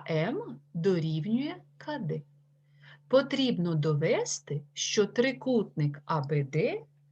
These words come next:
дорівнює трикутнику С Д К. Запишемо коротку умову. Знаємо,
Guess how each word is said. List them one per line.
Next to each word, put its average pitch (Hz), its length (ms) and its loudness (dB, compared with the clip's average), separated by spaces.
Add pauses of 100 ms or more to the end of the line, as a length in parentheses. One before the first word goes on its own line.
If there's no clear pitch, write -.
(260)
дорівнює 180 840 2 (120)
трикутнику 165 880 -2 (240)
С 190 200 -2
Д 185 140 -6
К. - 220 -16 (640)
Запишемо 349 800 0
коротку 226 520 0
умову. 165 360 -2 (880)
Знаємо, 202 560 4